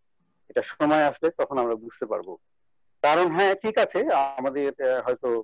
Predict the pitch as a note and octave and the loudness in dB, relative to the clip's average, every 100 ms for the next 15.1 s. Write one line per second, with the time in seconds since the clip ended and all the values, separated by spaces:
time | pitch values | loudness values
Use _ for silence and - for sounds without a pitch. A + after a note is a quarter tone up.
0 | - A2 A2 A2+ C3 A#2+ A#2 C3 B2+ A#2+ | -6 -6 -4 -2 -4 -6 -6 -4 -2 -4
1 | _ B2+ A2 A2+ A#2+ A#2+ A#2 - A#2 A2 | _ -2 0 -2 -2 0 -2 -2 -6 -4
2 | A2 A#2 G#2+ A2 A2+ - _ _ _ - | 0 0 0 0 -2 -4 _ _ _ -2
3 | A2+ - - A#2 B2 B2 - A#2 A#2 - | -2 -2 -6 -4 -2 -4 -2 -2 -2 0
4 | A#2 A2 _ _ _ B2 C3+ C3 B2+ C3+ | -4 -4 _ _ _ -2 2 2 2 0
5 | C3 C#3 E3+ C#3 B2+ B2+ D#3 C#3 C#3 C3 | 0 -4 -6 -4 -2 0 2 0 0 0
6 | C3 B2 - B2+ B2 A#2+ B2 D3+ F3+ G3+ | -2 -2 -6 -6 -6 -8 -6 -6 -4 0
7 | F3 D3+ D3+ D3 C3+ C#3 C3+ _ _ _ | 2 2 -2 -6 -8 -6 -6 _ _ _
8 | _ _ D#3 E3 D#3+ D#3 D3 D3+ D3 D3 | _ _ 2 2 2 2 2 2 2 -2
9 | C#3+ F3 - G3 F#3 D3+ D3 C#3+ - C3+ | -4 -8 -2 -2 2 2 2 -2 -2 0
10 | C3 C3 C3 C3 - G2 F2 - _ _ | 0 0 -2 -2 -2 -2 -4 -16 _ _
11 | _ _ _ F#3+ G3 G3 F#3+ F#3 E3 E3 | _ _ _ -2 0 2 2 2 0 -2
12 | D#3+ - G3 G#3+ - G3+ G3+ G3+ G3+ F#3 | -2 -2 0 -2 -4 0 2 2 0 -4
13 | - _ _ _ _ _ _ _ _ _ | -10 _ _ _ _ _ _ _ _ _
14 | _ D#3 F#3 F3+ F3+ - F#3+ F#3+ F3+ F#3 | _ 0 0 2 2 2 0 0 2 0